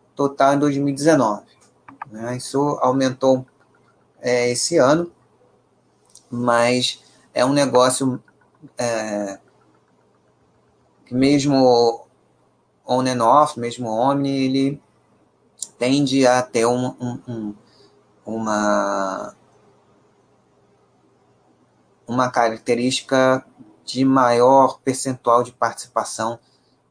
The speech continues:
do, do físico nesse, nesses canais de varejo em geral, né? Uma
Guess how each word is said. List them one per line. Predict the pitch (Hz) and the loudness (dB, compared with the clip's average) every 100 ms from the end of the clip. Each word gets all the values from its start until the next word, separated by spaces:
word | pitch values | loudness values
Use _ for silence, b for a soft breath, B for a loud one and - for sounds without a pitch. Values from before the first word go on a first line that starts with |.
| - | -18
do, | 110 110 110 107 104 104 101 98 98 95 _ _ _ | -12 -8 -8 -4 -4 -2 -4 -6 -10 -14 _ _ _
do | 123 | -10
físico | 120 - 117 113 117 - 120 113 _ _ _ _ 107 | -8 -8 -8 -6 -10 -8 -8 -8 _ _ _ _ -10
nesse, | 110 107 - 110 110 107 104 | -8 -6 -8 -6 -4 -4 -4
nesses | 107 - - | -6 -10 -8
canais | 107 104 104 | -6 -4 -6
de | 107 | -4
varejo | 110 101 101 107 | -4 -2 -6 -10
em | 107 | -10
geral, | 113 90 104 | -10 -10 -12
né? | 110 | -10
Uma | 151 165 165 | -10 -10 -12